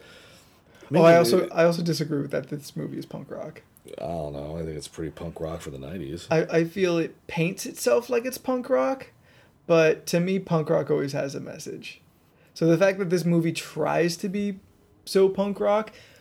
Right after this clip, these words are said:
Speaker 1: always kind of makes me turn my nose a little bit.
Speaker 2: Yeah, but when I say punk rock, I mean their clothing.
Speaker 1: I mean, if you mean, like, going to thrift stores and then tearing those clothes up even more just to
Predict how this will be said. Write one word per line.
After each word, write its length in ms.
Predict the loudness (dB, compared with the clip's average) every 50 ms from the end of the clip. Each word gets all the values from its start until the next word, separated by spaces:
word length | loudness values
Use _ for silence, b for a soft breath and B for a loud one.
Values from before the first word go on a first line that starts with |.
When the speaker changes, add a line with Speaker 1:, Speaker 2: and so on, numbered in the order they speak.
| b b b b b _ _ _ 2
Speaker 1:
always 480 | 4 6 8 8 8 8 6 4 -2
kind 300 | -4 -4 -2 0 0 0
of 200 | 0 -2 -4 -4
makes 280 | -4 -2 -2 -2 -4 -6
me 60 | -6
turn 260 | -6 -4 -4 -4 -4
my 80 | -4 -6
nose 240 | -6 -6 -6 -6 -8
a 40 | -8
little 200 | -8 -6 -6 0
bit. 100 | 2 4
Speaker 2:
Yeah, 60 | 6
but 180 | 8 8 8
when 100 | 6 6
I 80 | 6 6
say 120 | 6 4 2
punk 240 | 2 0 -2 0 2
rock, 180 | 0 0 0
I 60 | 0 -2
mean 140 | -2 -2 -4
their 100 | -6 -8
clothing. 480 | -10 -10 -10 -10 -10 -10 -12 -12 -14 -16 b b b b b b b b _ _ _ _ _ _ _ _ b b b b b b b b b b -8
Speaker 1:
I 140 | -4 -2 0
mean, 160 | 0 2 2
if 160 | 2 0 -2
you 60 | -2 -2
mean, 180 | -2 -2 -2
like, 240 | -2 -2 -4 -4 -6 -10 _ b b b b b b b b _ _ _ -16 -4
going 260 | 2 4 4 6 4
to 100 | 2 0
thrift 260 | -2 0 0 0 0 2
stores 300 | 2 4 4 4 2 0
and 240 | -2 -2 0 4 6
then 180 | 6 6 6
tearing 420 | 4 0 4 4 4 4 4 2 0
those 280 | 2 2 2 2 0
clothes 440 | -2 0 2 4 4 4 2 -2 0
up 220 | 0 0 0 -2 -4
even 320 | -4 -4 -2 -2 -2 -2
more 580 | -2 -2 -2 0 0 2 2 2 0 -2 -4 -4 -6 -6
just 500 | -4 0 2 4 4 4 2 -2 -6 -8 -6
to 440 | -2 0 0 0 0 -2 -6 -8